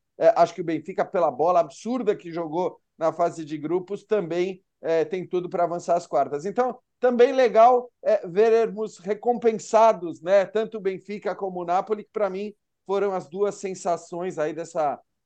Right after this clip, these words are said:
fase de grupos da Champions, com boas possibilidades de ambos avançarem às quartas de final.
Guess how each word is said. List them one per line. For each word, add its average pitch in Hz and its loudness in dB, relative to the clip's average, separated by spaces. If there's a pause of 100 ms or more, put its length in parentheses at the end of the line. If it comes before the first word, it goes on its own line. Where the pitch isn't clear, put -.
(140)
fase 160 -2
de 165 -12
grupos 160 -10
da 175 -4
Champions, 175 -8 (300)
com 214 4
boas 208 6
possibilidades 180 -2
de 165 -6
ambos 165 -6
avançarem 160 -4 (220)
às 156 -4
quartas 160 -4
de 165 -12
final. 135 -8